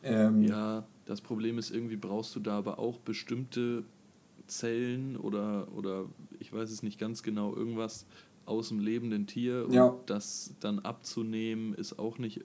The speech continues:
Speaker 2: immer super angenehm und bla bla.
Speaker 1: Nee, klar.
Speaker 2: Aber die Tiere leben dann halt danach noch weiter und du brauchst nicht ansatzweise so viele und so viel Platz und so, deswegen ist schon, es wäre
Speaker 1: Ist schon nicht
Speaker 2: schon
Speaker 1: schlecht.
Speaker 2: besser.
Speaker 1: Ja, und die zweite Sache war halt Fleisch aus dem drei D Drucker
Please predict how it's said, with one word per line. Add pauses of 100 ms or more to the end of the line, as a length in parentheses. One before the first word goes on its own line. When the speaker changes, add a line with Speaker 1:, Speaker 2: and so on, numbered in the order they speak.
Speaker 2:
immer
super
angenehm
und
bla
bla. (140)
Speaker 1:
Nee,
klar.
Speaker 2:
Aber
die (100)
Tiere
leben
dann
halt
danach
noch
weiter
und
du
brauchst
nicht
ansatzweise
so
viele
und
so
viel
Platz
und
so,
deswegen
ist
schon, (920)
es
wäre
Speaker 1:
Ist
schon
nicht
Speaker 2:
schon
Speaker 1:
schlecht.
Speaker 2:
besser. (360)
Speaker 1:
Ja,
und
die
zweite
Sache
war
halt
Fleisch
aus
dem
drei
D
Drucker